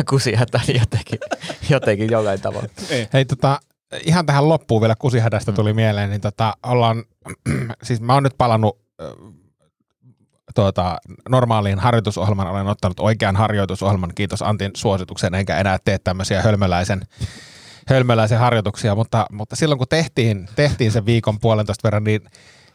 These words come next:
Speaker 3: puhuttiin tämmöistä lihassairaudesta kuin rhabdo aika paljon, paljon, ja muistaakseni sulla oli vitsikin tästä aiheesta, ja mä sitten sanoin, sanoin siis salilla ihan vakavalla naamalla, että,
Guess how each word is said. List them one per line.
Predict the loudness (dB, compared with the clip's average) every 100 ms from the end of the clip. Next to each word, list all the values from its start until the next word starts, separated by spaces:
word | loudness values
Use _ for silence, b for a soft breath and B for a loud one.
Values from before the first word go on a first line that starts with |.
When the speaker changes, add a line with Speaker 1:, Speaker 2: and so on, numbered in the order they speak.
| b
Speaker 3:
puhuttiin | 0 2 2
tämmöistä | 2 2 2
lihassairaudesta | 2 4 2 2 2 2 0 -2
kuin | -2
rhabdo | 2 0 0 -2
aika | -2 -4
paljon, | -2 -2 -2 -4 B B _ -2
paljon, | 2 2 2
ja | 0 -2
muistaakseni | -4 -2 -2 -2 0
sulla | 0 2
oli | 2
vitsikin | 0 0 -2 -2
tästä | -6 -6 0
aiheesta, | 0 0 -2 0
ja |
mä | 2
sitten | 0 -2 -2
sanoin, | 0 0 0 -4 _ _ _ _ _
sanoin | -6 -2 0 -2
siis | -2
salilla | 0 2 2
ihan | 2 0
vakavalla | 0 0 2 0
naamalla, | 0 -2 -2 -4 -4 -6 _
että, | -8 -6 -6